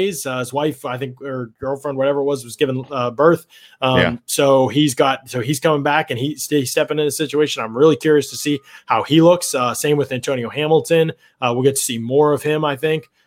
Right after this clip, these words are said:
Speaker 1: Um, Herb Miller, hopefully back. We didn't get to see him in O T As 'cause he was banged up. Um, so hopefully he's back out there on the field. You know, that's gonna be competition. I think he and Hamilton kinda highlight that competition,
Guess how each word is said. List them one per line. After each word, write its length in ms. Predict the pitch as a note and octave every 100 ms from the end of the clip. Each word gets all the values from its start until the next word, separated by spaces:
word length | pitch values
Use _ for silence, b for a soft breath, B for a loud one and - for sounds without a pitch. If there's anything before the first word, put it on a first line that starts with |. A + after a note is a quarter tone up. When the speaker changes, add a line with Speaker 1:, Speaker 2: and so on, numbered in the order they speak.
| -
Speaker 1:
Um, 320 | A#2+ A2 A2
Herb 200 | - C#3+ C3
Miller, 320 | C#3+ E3 E3
hopefully 400 | D#3 E3 D#3+ D#3
back. 340 | C#3+ D3+ E3+
We 80 | C#3+
didn't 120 | C3
get 100 | B2
to 60 | A2+
see 120 | -
him 120 | C#3+
in 60 | C#3
O 100 | C#3
T 240 | C#3 D3 D3+
As 80 |
'cause 140 | - A#2+
he 100 | D3
was 120 | C#3
banged 320 | B2 C#3 C#3
up. 240 | C3+ D#3 b b b
Um, 140 | B2+ B2
so 140 | C3+
hopefully 220 | C#3 A#2+ A2
he's 200 | D#3+ C3
back 240 | D3+ C#3+
out 160 | D3 C#3+
there 120 | D3+
on 60 |
the 60 | D3
field. 300 | - D#3 D#3+
You 60 | C3
know, 60 |
that's 280 | B2 C3+ -
gonna 120 | D3
be 80 | C#3+
competition. 640 | C#3 C#3+ B2 D3+ D3 D#3
I 80 | B2
think 140 | A#2
he 120 | G#2+ C3
and 80 |
Hamilton 380 | A2+ C3 C3 C3
kinda 180 | B2+ A#2
highlight 440 | G2+ B2+ C3+ C3+
that 180 | C#3+ C3+
competition, 560 | D3 C#3+ C3+ C#3 -